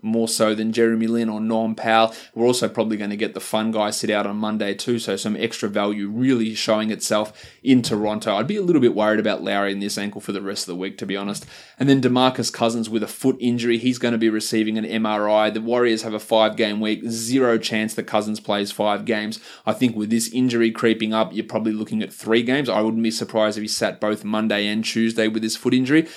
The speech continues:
and it could actually turn out more severe than that. So fingers crossed it's nothing serious.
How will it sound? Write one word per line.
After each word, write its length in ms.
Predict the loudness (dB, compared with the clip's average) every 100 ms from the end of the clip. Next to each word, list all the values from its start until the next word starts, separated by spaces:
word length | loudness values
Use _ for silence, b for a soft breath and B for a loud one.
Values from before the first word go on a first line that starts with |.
| B
and 140 | 0 0
it 80 | 2
could 160 | 4
actually 260 | 4 2 -4
turn 260 | -2 -4
out 140 | -2 -4
more 240 | -4 -4
severe 400 | -4 -8 -4 -4
than 80 | -4
that. 180 | -8 -8
So 100 | -8
fingers 360 | -4 0 0 0
crossed 340 | 0 0 -2
it's 140 | -6
nothing 300 | -4 -4 -6
serious. 600 | -4 2 4 6 6 2